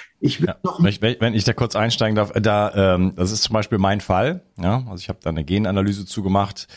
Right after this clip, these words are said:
Speaker 2: Intelligene, habe ich einen Podcast zugemacht. Äh, bei mir ist es so, <laughs> irgendwo müssen die Schwermetalle ja auch herkommen, die in meinem Körper noch, immer noch rumschlummern. Äh, viele schon, sind schon weg, aber es sind noch viele da. Ähm, Phase eins ist, äh, aktiviert. Ja,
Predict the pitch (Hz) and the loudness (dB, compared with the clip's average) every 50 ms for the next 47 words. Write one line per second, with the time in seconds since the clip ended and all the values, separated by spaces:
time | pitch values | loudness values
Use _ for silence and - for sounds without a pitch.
0 | - - - - - 82 - - 98 104 104 98 80 92 95 98 95 92 85 85 | -20 -20 -20 -18 -18 -8 -4 -2 0 0 0 0 0 0 0 0 0 -2 -4 -6
1 | 80 - - 98 98 - 101 92 - - 98 87 90 92 92 92 - - - - | -12 -6 -6 -6 -4 -2 -4 -4 -4 -4 -4 0 2 2 2 0 -2 -8 -16 -20
2 | - - - - - - 87 92 92 101 117 131 127 123 117 120 113 - - 110 | -18 -18 -18 -10 -6 -2 0 0 2 2 2 2 2 0 0 -2 -2 0 0 2
3 | 127 131 120 - - - 120 - - - 175 180 175 170 156 - - 98 104 107 | 2 2 0 0 2 0 0 0 -2 -6 -4 -4 -4 -4 -6 -4 -4 -2 -2 0
4 | 101 104 - - 101 - - 110 104 104 92 - 107 101 104 95 92 92 101 117 | -2 -2 -2 -2 -2 -2 0 0 -2 -2 -2 -2 0 2 2 2 2 2 0 -2
5 | 120 - - 117 117 113 104 101 92 95 95 98 107 - - 107 - 104 95 92 | -2 0 -2 0 0 0 0 0 2 2 2 2 2 0 -2 -2 0 2 2 4
6 | 95 101 - - 120 120 110 98 104 113 117 - - - 113 123 120 - - - | 4 2 2 2 0 0 2 2 2 0 0 -2 -4 -4 -4 -2 -4 -8 -12 -12
7 | - - - - - 101 107 110 113 117 123 131 123 - - 92 90 - - 98 | -14 -14 -12 -6 -4 -2 0 0 0 0 0 -2 -6 -6 -6 -8 -6 -4 -4 -2
8 | 101 92 - 95 92 92 85 85 - - 90 87 - - 76 - - 131 - - | -2 -2 0 0 0 0 0 -2 -4 -6 -6 -6 -4 -6 -4 -4 -4 -4 -4 -6
9 | - 73 - 82 - - - - - - - 95 82 78 69 85 85 104 110 - | -6 -4 -4 -4 -6 -10 -12 -14 -14 -8 -6 -2 -2 0 0 2 2 0 0 -4
10 | - - - - - - _ 95 92 92 90 85 - - 107 107 107 - - 90 | -8 -16 -18 -18 -20 -6 _ 0 0 0 0 -2 -2 -2 -2 -2 -4 -4 -4 -2
11 | 104 117 123 127 - - 113 95 - - - - - 95 90 - 90 - - - | -2 0 -2 -4 -4 -2 -2 -2 -2 -2 -4 -4 -2 -2 0 0 -2 -4 -4 -6
12 | 82 80 107 147 180 - - - _ _ _ _ - - 117 131 - | -4 0 0 0 0 -2 -6 -12 _ _ _ _ -10 -10 -10 -10 -10